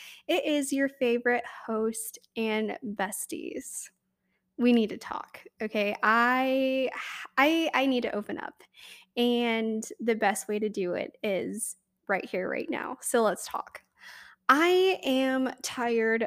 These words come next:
of being the chill girl, okay? Death to the fucking chill girl, okay? I don't wanna be the cool girl anymore. And I feel like there's some of you out there who could resonate with this because I,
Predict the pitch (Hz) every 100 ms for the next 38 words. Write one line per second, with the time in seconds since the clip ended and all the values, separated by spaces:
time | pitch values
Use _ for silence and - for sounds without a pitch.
0 | - 214 208 202 226 - 214 214 202 196
1 | 196 196 190 - - 214 214 - 196 208
2 | - - 254 - _ _ - 233 233 220
3 | 220 214 214 254 - - - 277 - 240
4 | 220 220 214 - 220 214 - - 214 208
5 | 226 220 220 208 - _ _ _ - -
6 | 220 190 - - - - _ _ 233 226
7 | 220 240 262 240 226 - 220 208 208 -
8 | - - _ - 220 202 - - - -
9 | - - - _ 240 233 233 - 226 240
10 | 262 254 - 311 349 320 262 247 - -
11 | 254 240 247 240 233 214 214 220 220 226
12 | - 226 208 208 - - 220 233 214 208
13 | 220 220 214 226 226 226 - 233 220 208
14 | 220 - - - - - 240 262 285 302